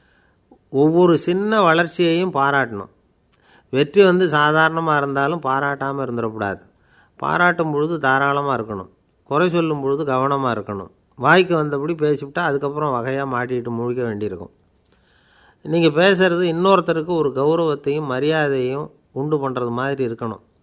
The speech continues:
நீங்க பேசுறது அடுத்தவங்களுக்கு இருக்கிற கொஞ்ச நெஞ்ச மரியாதையும் எடுத்து விடுறது மாதிரி இருக்கக்கூடாது.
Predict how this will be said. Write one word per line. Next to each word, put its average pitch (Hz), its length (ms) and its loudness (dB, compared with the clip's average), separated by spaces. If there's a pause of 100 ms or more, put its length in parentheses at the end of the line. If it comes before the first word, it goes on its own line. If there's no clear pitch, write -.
(880)
நீங்க 135 220 0
பேசுறது 156 520 2
அடுத்தவங்களுக்கு 151 640 0
இருக்கிற 135 300 -2
கொஞ்ச 147 320 -2
நெஞ்ச 151 260 0
மரியாதையும் 135 640 -2
எடுத்து 139 240 -2
விடுறது 131 280 0
மாதிரி 123 260 -4
இருக்கக்கூடாது. 104 520 -6